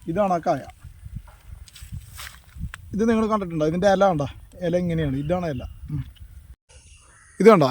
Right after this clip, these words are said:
ഇതാണ് അതിൻ്റെ, ആ, ഇളം കായ. ഉം. പഴുക്കുന്നതിന് മുമ്പുള്ള കായ ഇങ്ങനെ ആയിരിക്കും. ഇത് ഏതാണ്ട് നിറച്ച് മുള്ളുകളാണ്, കുഞ്ഞു കുഞ്ഞു മുള്ളുകളായിട്ട് ഉള്ള ഏതാണ്ട്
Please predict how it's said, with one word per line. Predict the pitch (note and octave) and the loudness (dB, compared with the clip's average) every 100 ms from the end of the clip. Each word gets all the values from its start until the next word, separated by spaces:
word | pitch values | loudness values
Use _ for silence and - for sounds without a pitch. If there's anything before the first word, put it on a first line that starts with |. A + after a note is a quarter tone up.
| E3 | 2
ഇതാണ് | F3+ A3+ G3+ F3+ G3 F#3 | 4 4 4 2 0 2
അതിൻ്റെ, | E3 D#3+ D#3+ E3+ F3+ - - F3 | 2 4 6 6 4 0 -6 -2
ആ, | D3+ C#3+ C#3 D3 F3 | 0 0 0 0 2
ഇളം | F#3 G3 F#3+ | 4 4 4
കായ. | C#3 A2 - | 2 0 -4
ഉം. | D#3 F3 - | -2 -2 2
പഴുക്കുന്നതിന് | F3 E3+ G3+ F3+ F#3 | 0 2 2 2 2
മുമ്പുള്ള | G3+ E3+ E3+ E3 | 2 2 0 4
കായ | E3+ D3 D3+ | 6 6 2
ഇങ്ങനെ | C#3+ C#3 | 0 0
ആയിരിക്കും. | B2+ A#2+ G3+ - - - - | 0 -2 -4 -8 -20 -6 2
ഇത് | F#3 F#3+ | 6 6
ഏതാണ്ട് | F#3 F3+ F#3+ G3 | 6 4 4 2
നിറച്ച് | F3+ F3+ - - A3 | 2 -2 -6 2 4
മുള്ളുകളാണ്, | G#3+ F3+ D#3 C#3 B2 | 6 6 6 4 0
കുഞ്ഞു | D#3 D#3 | -2 0
കുഞ്ഞു | E3 E3+ F3+ | 0 0 0
മുള്ളുകളായിട്ട് | E3 D3+ D3 C3+ G3 - - _ | 2 2 2 2 -2 -4 -14 _
ഉള്ള | E3 E3+ - E3 | 4 4 6 6
ഏതാണ്ട് | E3 E3 E3+ | 8 6 6